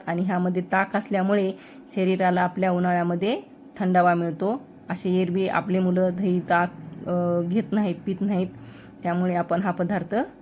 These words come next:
करूया. तर हे पहा, आता आपण हे झाकून ठेवूया बाजूला आणि फोडणीची तयारी करून घेऊया. आपल्याला कांदा थोडासा, अ, कढवून घ्यायचा आहे. तर इथे मी एक चमचा कढईमध्ये तेल टाकून घेते,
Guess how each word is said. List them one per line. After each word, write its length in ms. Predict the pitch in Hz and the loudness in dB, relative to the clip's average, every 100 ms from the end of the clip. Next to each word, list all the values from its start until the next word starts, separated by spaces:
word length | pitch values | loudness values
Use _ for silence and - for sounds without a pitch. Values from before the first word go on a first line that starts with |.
| - - - - | -20 -20 -20 -4
करूया. 320 | 175 170 - - - - - - - - - - - | -2 0 -2 -8 -20 -20 -20 -20 -20 -20 -20 -20 -12
तर 60 | 185 | -6
हे 140 | 180 | -4
पहा, 280 | 165 170 185 | -2 -2 -2
आता 160 | 175 180 | 0 0
आपण 240 | 175 165 | 0 -2
हे 140 | 202 | -2
झाकून 380 | 180 202 185 175 | -2 -4 -2 -2
ठेवूया 300 | 175 180 175 | 0 0 2
बाजूला 380 | 175 170 165 180 | 2 0 0 -2
आणि 360 | 180 165 202 269 - - - - | 0 0 -2 -4 -10 -20 -20 -2
फोडणीची 400 | 190 190 180 165 | 0 2 0 -2
तयारी 260 | 170 160 160 | 0 0 0
करून 340 | 175 170 160 | -2 -4 -2
घेऊया. 300 | 165 180 180 | -2 -2 0
आपल्याला 380 | - 185 175 170 | -2 0 -2 -2
कांदा 340 | 170 170 170 165 | 0 -2 0 -4
थोडासा, 440 | 185 160 165 208 370 - - - - - - 185 | -4 -4 -2 -2 -2 -8 -20 -20 -20 -20 -16 -8
अ, 200 | 165 165 - - - - - - - | -6 -6 -10 -18 -18 -18 -20 -18 0
कढवून 320 | 208 196 190 | 2 4 2
घ्यायचा 320 | 190 170 165 | 0 -2 0
आहे. 360 | 156 196 208 330 - - - - | 0 0 -2 -4 -8 -20 -12 -6
तर 120 | 180 | -4
इथे 240 | 175 208 | -2 0
मी 300 | 185 196 269 269 - | 0 0 -4 -8 -6
एक 220 | 185 185 | -6 -4
चमचा 440 | 190 180 233 220 285 - - - - | -2 -2 0 -2 -4 -14 -20 -20 -2
कढईमध्ये 480 | 190 180 185 180 196 | 2 2 2 0 -2
तेल 260 | 190 175 160 | -2 0 0
टाकून 300 | 175 180 170 | -2 -2 0
घेते, 440 | 196 156 233 359 | -2 -2 -2 -4